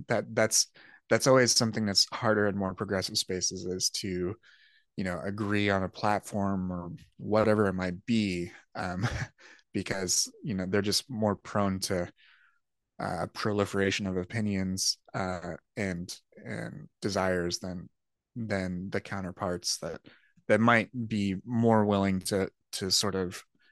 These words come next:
for lack of a better term, sort of fall in line and follow a leader or that sort of thing, and, and, and toe that party line. Um,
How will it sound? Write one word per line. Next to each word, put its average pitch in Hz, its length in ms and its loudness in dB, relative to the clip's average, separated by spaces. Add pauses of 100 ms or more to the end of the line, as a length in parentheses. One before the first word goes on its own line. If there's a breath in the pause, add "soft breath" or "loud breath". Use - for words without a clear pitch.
(420 soft breath)
for 110 160 2
lack 98 220 2
of 95 80 -6
a - 20 -6
better 92 180 0
term, 95 260 -6
sort 92 180 -6
of 90 80 -10
fall 98 280 -4
in 90 60 -6
line 92 320 -2
and 92 160 -8
follow 92 280 -6
a 87 60 -8
leader 90 280 -8
or 82 220 -10
that - 180 -12
sort - 160 -6
of - 80 -14
thing, - 280 -14
and, - 180 -20 (200)
and, 92 260 -6 (240)
and 95 340 -6
toe 98 240 -2
that 92 200 -8
party - 260 -12 (200)
line. - 100 -18 (640 soft breath)
Um, 92 360 -2